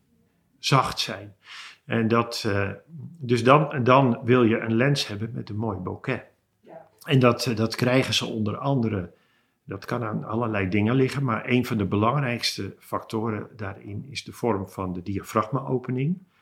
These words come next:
Speaker 1: Als je extra diafragmalamelletjes gebruikt, dan krijg je een mooie ronde opening. En er zijn, zeg maar, de vlekjes, die de, de onscherpte cirkeltjes, die worden dan ook wat gaver.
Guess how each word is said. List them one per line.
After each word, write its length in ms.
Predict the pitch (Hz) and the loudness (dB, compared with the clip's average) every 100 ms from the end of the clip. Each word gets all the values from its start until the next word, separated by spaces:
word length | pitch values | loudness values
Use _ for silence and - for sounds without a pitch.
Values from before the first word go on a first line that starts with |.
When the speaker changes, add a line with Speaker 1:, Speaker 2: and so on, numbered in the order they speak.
| _ _ _ _ - | _ _ _ _ -12
Speaker 1:
Als 220 | - - | -6 -4
je 160 | - - | -6 0
extra 440 | 151 143 - 101 | 0 0 0 0
diafragmalamelletjes 1300 | 101 101 - 120 107 123 113 107 110 113 113 123 - | 2 0 0 -2 -2 -2 -2 0 0 0 -2 -4 -4
gebruikt, 680 | 110 110 110 135 151 - - | -2 0 0 0 -2 -14 -14
dan 100 | 104 | -12
krijg 300 | - 98 - | -8 -8 -8
je 80 | 110 | -8
een 80 | |
mooie 320 | 107 104 95 90 | -4 -4 -4 -4
ronde 440 | 92 123 151 113 | -2 0 0 0
opening. 580 | 110 107 - 123 135 143 _ _ _ _ _ | -4 -6 -6 -8 -6 -8 _ _ _ _ _
En 200 | 143 113 | -8 -4
er 60 | 101 | -4
zijn, 260 | 101 98 | -4 -4
zeg 220 | 98 98 | -4 -8
maar, 160 | - 90 | -6 -8
de 100 | 90 | -6
vlekjes, 640 | - 113 117 - 101 - - | -2 -2 -2 -6 -6 -8 -8
die 140 | 101 | -10
de, 160 | 92 98 - | -10 -12 -10
de 160 | 107 | -10
onscherpte 580 | 113 117 - 113 92 - | -6 -4 -4 -4 -6 -6
cirkeltjes, 920 | - 104 90 95 - - - - - _ _ _ - - | -6 -4 -6 -8 -12 -12 -10 -10 -14 _ _ _ -20 -2
die 140 | 123 | 2
worden 260 | 127 110 104 | 4 6 4
dan 100 | 98 | 2
ook 200 | 107 - | -2 -6
wat 160 | - | -14
gaver. 580 | - 98 - - 95 - | -10 -10 -10 -14 -18 -20